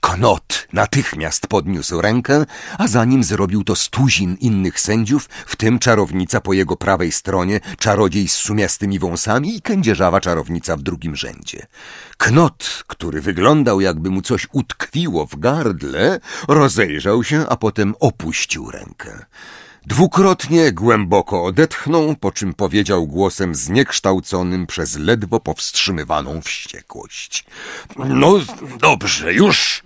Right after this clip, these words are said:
dob-, dobrze. Oczyszczony ze wszystkich zarzutów”.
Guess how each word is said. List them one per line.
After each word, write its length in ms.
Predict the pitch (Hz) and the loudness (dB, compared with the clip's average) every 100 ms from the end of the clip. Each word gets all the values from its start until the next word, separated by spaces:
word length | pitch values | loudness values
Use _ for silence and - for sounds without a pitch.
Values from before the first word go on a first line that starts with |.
| - | -4
dob-, 480 | 170 - - - - - - - | 0 0 -2 -18 -16 -16 -16 2
dobrze. 540 | 165 - - - - - _ - - - - - - - | 4 4 0 -10 -6 -6 _ -20 -20 -20 -20 -20 -12 2
Oczyszczony 920 | 226 254 196 - - 196 185 151 117 | 4 6 4 4 4 6 6 4 2
ze 160 | 139 170 | 0 4
wszystkich 500 | 214 208 - 175 120 | 4 4 2 0 2
zarzutów”. 640 | - 202 - 151 - - | 4 4 2 0 -2 -6